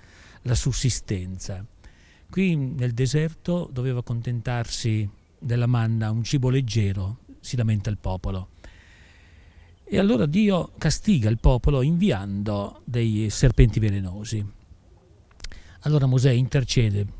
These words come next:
presso il Signore perché liberasse il suo popolo da questa, da questo danno, da questa tragedia. E Dio allora suggerisce: "Costruisci un, eh, serpente di rame, innalzalo,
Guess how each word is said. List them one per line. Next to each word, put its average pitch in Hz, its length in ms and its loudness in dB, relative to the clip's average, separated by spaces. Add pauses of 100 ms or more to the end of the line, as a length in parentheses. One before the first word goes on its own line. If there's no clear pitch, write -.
(120)
presso 117 280 -2
il 104 60 0
Signore 123 640 2 (300)
perché 123 680 0 (340)
liberasse 127 720 4
il 98 200 -2
suo 117 180 0
popolo 113 600 -2 (420)
da - 160 -10
questa, 107 720 -6
da 110 240 -10
questo - 280 -8
danno, 117 260 0
da 107 80 -2
questa 101 240 -4 (260)
tragedia. 107 640 0 (880)
E - 120 -4
Dio 170 160 2
allora 151 200 2
suggerisce: 135 760 0 (340)
"Costruisci 147 580 2
un, 123 240 2
eh, 113 440 -2 (600)
serpente 120 640 -2
di 120 140 0
rame, 131 520 0
innalzalo, 131 880 0